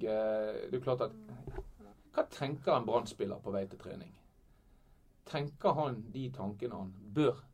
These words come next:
tenke, at i dag skal jeg bli litt grann bedre, jeg skal bli litt flinkere til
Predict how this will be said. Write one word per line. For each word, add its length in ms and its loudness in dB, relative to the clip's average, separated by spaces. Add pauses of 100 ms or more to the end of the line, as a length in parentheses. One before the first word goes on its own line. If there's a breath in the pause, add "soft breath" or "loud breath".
tenke, 400 -2
at 140 -4
i 40 2
dag 420 8
skal 180 -4
jeg 60 -2
bli 320 -4
litt 180 -2 (100)
grann 260 0
bedre, 340 4 (320)
jeg 60 -16
skal 140 -10
bli 80 4
litt 320 -2
flinkere 520 -2 (180)
til 240 0